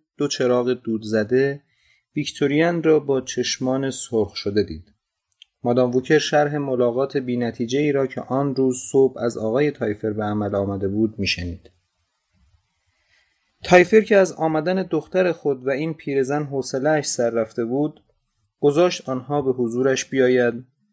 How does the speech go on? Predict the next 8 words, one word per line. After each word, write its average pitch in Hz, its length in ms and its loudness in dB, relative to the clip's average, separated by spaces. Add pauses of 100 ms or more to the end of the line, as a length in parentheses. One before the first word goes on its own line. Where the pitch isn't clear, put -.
(140)
تا 127 220 2
حرف 165 380 -2
حسابشان 127 680 0
را 117 120 4
بگویند. 95 600 -4 (1080)
مادام 127 240 2
کوتور 143 360 0
می‌گفت: 139 560 0